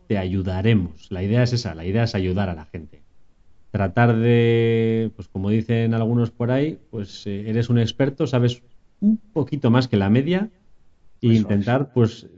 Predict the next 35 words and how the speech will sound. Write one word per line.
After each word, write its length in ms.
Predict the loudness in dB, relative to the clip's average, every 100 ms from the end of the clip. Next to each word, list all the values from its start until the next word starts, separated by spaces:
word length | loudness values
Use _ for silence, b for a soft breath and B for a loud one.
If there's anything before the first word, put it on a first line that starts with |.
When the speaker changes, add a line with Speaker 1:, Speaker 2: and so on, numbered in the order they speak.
| 0
Speaker 1:
transmitir 600 | 2 4 4 4 4 4
lo 140 | 4
que 100 | 2
sabes 360 | 2 2 2 0
tú 80 | 0
un 100 | 0
poquito 340 | 0 -2 0
más 260 | -2 -2 -4
a, 100 | -8
al 280 | -8 -16 -10
resto. 420 | -10 -10 -16 -16 _ _ _ _ _ _ -20 _ _ _ -6
Y 80 | -4
ese 120 | 0
es 40 |
el 100 | 0
objetivo, 680 | 2 0 0 0 0 0 0
ese 160 | 0 0
es 40 | 2
el 160 | 0
fin, 400 | 2 4 4 2 -4
digamos, 420 | -6 -6 -8 -14 -18
el 140 | -16
fin 360 | -4 0 2 2
de, 720 | 0 -4 -6 -8 -12 -18 -20 -20 -20 -20 -20 -20 -20 _
del 260 | -10 -8 -8
podcast. 440 | -6 -6 -6 -6
Y 40 | -4
el 60 |
objetivo 800 | -4 -4 0 2 4 4 4 4
número 380 | 4 4 4 4
uno 240 | 4 2 2
que 80 |
nos 120 | 0 2
hemos 200 | 0 0
puesto 840 | -4 -6 -6 -2 -2 -2 -6 -12